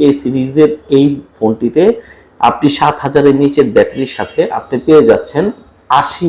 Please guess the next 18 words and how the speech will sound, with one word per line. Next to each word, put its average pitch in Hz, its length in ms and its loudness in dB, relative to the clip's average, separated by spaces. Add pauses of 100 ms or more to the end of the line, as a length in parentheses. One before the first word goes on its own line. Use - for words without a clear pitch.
ওয়াটের 117 340 2 (580)
সুপার 170 340 0 (160)
ভোক 127 160 0 (140)
চার্জার। 87 320 -6 (500)
So, 156 80 4 (160)
সুপার 175 240 0 (100)
ফ্ল্যাশ 151 240 2 (120)
চার্জটা 139 420 0 (240)
এবং 180 200 4 (360)
আপনাকে 160 340 -6 (100)
দিচ্ছে 135 360 -4 (240)
five 143 260 4 (100)
years 156 220 6 (220)
durability 147 600 2 (140)
battery 120 440 -2 (680)
guarantee, 113 480 -2 (400)
মানে 123 160 0 (100)
আপনার 151 280 0